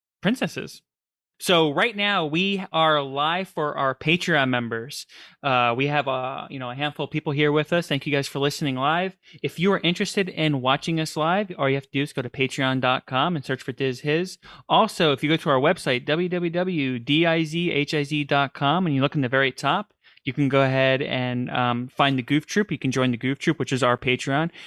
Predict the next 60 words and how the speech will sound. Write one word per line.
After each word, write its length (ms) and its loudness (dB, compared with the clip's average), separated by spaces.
when 160 2
you 80 0
can 60 -6
be 80 4
able 180 2
to 80 0
join 300 2
in 100 2
our 220 0
Discord 580 0
chat. 380 0
You 80 -6
can 100 -2
go 80 0
ahead 140 0
and 100 0
watch 240 0
our 80 2
live 240 2
episodes. 720 -2
We 80 2
do 260 6
monthly 480 4
giveaways, 560 2
sometimes 420 -2
more 200 0
than, 280 -6
you 140 -8
know, 340 -4
um, 380 -6
monthly. 600 -2
Uh, 140 0
but 160 -2
we, 120 2
and 160 2
we 100 6
have 100 4
a 60 2
lot 100 6
of 80 2
fun 180 2
overall. 640 2
Yeah, 220 -8
so 180 -8
go 100 -4
ahead 80 0
and 100 -4
check 160 -4
us 80 -12
out 100 0
if 120 -8
you're 80 -4
interested 320 -4
in 120 -2
joining 460 -2
our, 400 -4
uh, 260 -2
our 80 -2
Goof 220 -2
Troop. 220 -6